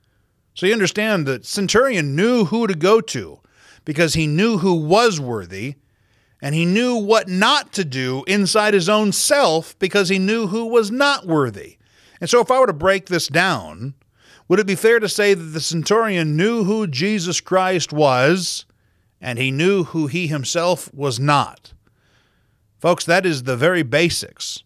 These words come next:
of approaching Jesus Christ effectively. Knowing who he is and knowing who I myself am not. And the chasm between those two things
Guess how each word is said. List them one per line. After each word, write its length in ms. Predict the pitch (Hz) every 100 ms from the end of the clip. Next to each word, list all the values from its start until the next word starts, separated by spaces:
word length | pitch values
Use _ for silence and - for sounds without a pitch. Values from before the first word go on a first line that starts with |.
| _
of 100 | 117
approaching 540 | 113 - 156 151 131
Jesus 340 | 117 143 120 104
Christ 380 | - 139 127 110
effectively. 640 | - 127 - 101 58 - _ _ _ _ _ _ _ _
Knowing 420 | 110 135 170 156
who 260 | 131 170 202
he 280 | 175 202 175
is 480 | 185 214 220 - - _ _ _ _ _ _ _ _
and 240 | 107 107 107
knowing 340 | 127 156 147
who 460 | 101 156 190 196 196
I 240 | - 143 170
myself 880 | 160 156 143 151 151 160 - - _ _ _
am 220 | 135 135
not. 400 | 127 110 - - - _ _ _ _ _ _ _ _ _ _ _ _
And 160 | - 113
the 60 | 107
chasm 640 | - 151 180 165 190 180
between 420 | 151 - 185 190
those 240 | 180 190
two 240 | - 196 196
things 680 | - 185 202 220 220 -